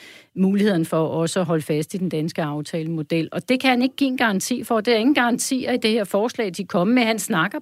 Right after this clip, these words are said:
bare. Han siger til mig, "Rolig nu, Bente, rolig, der sker ikke noget. Du kan være fuldstændig rolig." Og det kan også godt være, at det holder min tid ud, men jeg skal jo også bekymre mig om den tid, der kommer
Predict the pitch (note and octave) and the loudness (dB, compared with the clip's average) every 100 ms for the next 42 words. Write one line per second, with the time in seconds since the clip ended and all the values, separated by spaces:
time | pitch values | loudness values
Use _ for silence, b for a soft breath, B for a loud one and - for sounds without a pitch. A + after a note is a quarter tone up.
0 | - G3 G#3+ B B B A#3 B3+ B3 A3+ | 0 0 0 B B B 0 2 0 4
1 | G3+ G#3 G#3+ C4+ D4 B3+ G#3+ G#3+ F#3+ F#3 | 4 4 4 4 6 6 4 2 2 2
2 | G#3 G3+ B3 D4 C#4 A3+ G#3+ B3+ A#3 G#3 | 2 2 4 2 2 0 0 2 4 2
3 | A#3 G#3 G3 A#3 A#3+ C4+ A#3 G#3 B3+ C4 | 4 6 6 4 2 2 4 2 0 -2
4 | - A3+ A#3 F#3 G3+ A3+ B B - G3 | 0 0 2 4 2 0 B B 0 4
5 | B3 C4+ D4 C4 B3+ B3 A#3 A#3 A#3+ C4+ | 4 4 2 4 4 6 6 6 6 4
6 | B3 C4 A3 G#3 G#3 G#3+ A#3 B3 C4 A3+ | 2 2 4 2 2 2 4 4 4 4
7 | B3+ - B3+ B3 A#3 B3+ A#3 F#3+ F#3 A#3 | 2 -2 -2 0 4 4 6 6 4 2
8 | - B3 B3 B3+ A3+ | 0 0 0 4 4